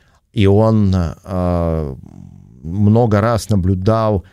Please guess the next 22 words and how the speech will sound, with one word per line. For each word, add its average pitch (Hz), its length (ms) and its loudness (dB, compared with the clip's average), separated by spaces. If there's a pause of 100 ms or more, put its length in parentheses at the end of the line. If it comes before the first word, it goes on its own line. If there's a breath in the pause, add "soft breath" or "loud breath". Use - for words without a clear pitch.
(280 soft breath)
при 104 140 0
помощи 113 400 0
всяких 101 380 -4
приборов 104 440 -2
мозг 131 420 0
людей, 123 560 0
у 101 120 -10
которых, 107 680 -2 (1000)
которые, 104 400 2
н-, 98 340 -6
э, 78 260 -14
видят 95 520 0
интенсивный 95 580 -4
красный 92 380 -6
цвет. 87 340 -6 (840 soft breath)
А, 95 180 -2
и - 600 -6
теперь 160 280 -2
представьте 139 500 -2
себе, 113 440 0
что 101 840 -2 (180)
ему 113 760 -2